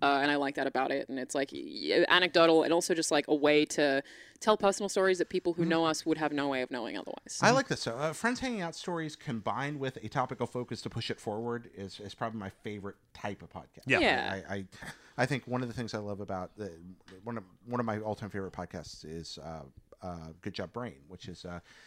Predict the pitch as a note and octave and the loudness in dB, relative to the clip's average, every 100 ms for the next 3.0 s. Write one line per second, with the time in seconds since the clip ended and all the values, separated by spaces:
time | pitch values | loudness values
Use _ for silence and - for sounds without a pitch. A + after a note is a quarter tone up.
0 | - - _ A#2+ A#2+ B2 A2+ - C3+ B2 | -20 -20 _ 2 2 -2 -6 -4 -2 -2
1 | C3+ A#2 A#2 G#2 - G2+ A2+ A2+ G2 F#2 | -4 -6 -8 -8 -8 -4 -4 -4 -4 -6
2 | F#2 A#2+ - C3 C3 B2 G2 G#2 G#2 | -6 -10 -8 -6 -6 -8 -8 -6 -6